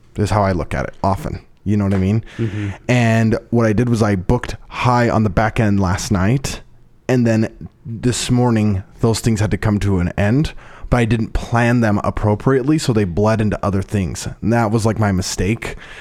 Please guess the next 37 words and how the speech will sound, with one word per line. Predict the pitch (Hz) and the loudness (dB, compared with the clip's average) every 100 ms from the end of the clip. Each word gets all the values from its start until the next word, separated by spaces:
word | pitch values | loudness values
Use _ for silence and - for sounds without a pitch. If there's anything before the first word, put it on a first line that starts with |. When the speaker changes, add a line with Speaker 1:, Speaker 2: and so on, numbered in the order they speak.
| - | -6
Speaker 1:
is | 110 104 | -4 0
that | 107 101 | 0 0
I | 107 | 0
didn't | 101 110 101 110 - _ - | 0 0 0 -2 -4 _ -10
set, | - - - 113 - - - - | -6 -2 0 0 0 -4 -8 -4
um, | 107 101 95 87 87 - - - _ - - - - - | 0 0 0 0 -2 -4 -12 -20 _ -10 -10 -10 -14 -4
at | 120 87 | -2 -2
least | 113 120 123 - - - 101 | 0 0 0 -2 -8 -10 -4
l-, | 107 101 104 - | -2 -2 -4 -6
l-, | 95 110 107 110 - - | -6 -4 -2 -4 -6 -4
tentative | 123 123 147 175 170 - - - | 0 2 2 0 -2 -10 -18 -18
spaces | - - - 113 110 - 156 156 139 - | -8 -6 -2 0 0 2 0 0 0 -2
on | 110 113 | 0 2
wh-, | 107 - 117 | 0 -2 -2
uh, | 110 | -2
boundaries, | 110 117 110 82 76 95 107 - | 0 0 0 0 -2 -2 -2 0
right, | 107 110 - | 0 0 0
on | 110 | 0
when | 107 | 0
Speaker 2:
Mm-hmm. | 104 | 0
Speaker 1:
something | 101 101 | 0 0
starts | - 98 - | 0 -2 -2
and | 95 | -2
stops. | 98 104 - - - - - - - - - | 0 0 -2 -8 -12 -20 -20 -20 -20 -20 -6
Speaker 2:
And | 151 | 0
that's | 156 156 | 0 0
very | - 156 135 123 | 0 0 2 -2
difficult | 117 131 120 - 117 | -2 -4 -4 -8 -8
to | 113 | -6
plan | - 120 117 107 | -4 -2 -2 -2
for | 117 107 | -4 -6
when | 110 113 | -4 -4
you | 107 | -4
do | 104 110 107 | -8 -8 -6
have | 110 110 | -6 -8
time | 104 113 107 104 | -8 -6 -4 -6
blindness. | 104 101 101 101 - - | -6 -6 -6 -6 -8 -10